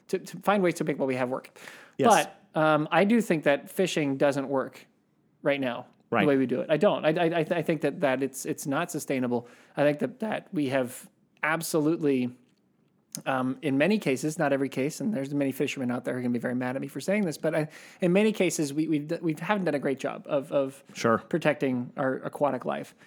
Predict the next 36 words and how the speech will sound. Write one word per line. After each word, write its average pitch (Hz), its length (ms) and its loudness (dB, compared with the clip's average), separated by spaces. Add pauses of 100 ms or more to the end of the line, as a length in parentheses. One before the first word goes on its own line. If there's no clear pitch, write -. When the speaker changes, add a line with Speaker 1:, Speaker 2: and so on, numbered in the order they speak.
Speaker 2:
Mm-hmm. 107 260 0
Speaker 1:
And, 175 220 2
uh, 175 280 4
and, 180 220 -2
and, 180 380 -2 (200)
you 226 140 0
know, 156 140 2
if 175 180 -2
we 190 100 4
can 208 140 -2
find 165 260 0
ways 151 240 2
to 160 120 -8
treat 147 420 -2 (240)
our 151 120 2
fish 160 360 -2
more 156 160 2
like 147 280 2 (760)
we 170 160 -2
treat 151 320 -2
chicken 151 320 -2
on 135 140 0
our 131 160 -2 (100)
sustainable 269 640 -4
farms - 460 -14 (360)
Speaker 2:
Yes. 110 340 0
Speaker 1:
and 139 240 -2
on, 131 380 -2
you 151 100 -6
know, 127 240 -6
where, 139 180 -8
where 139 200 -8
our 135 120 -6
friends 240 380 -2
are - 80 -6
farming, 175 340 -12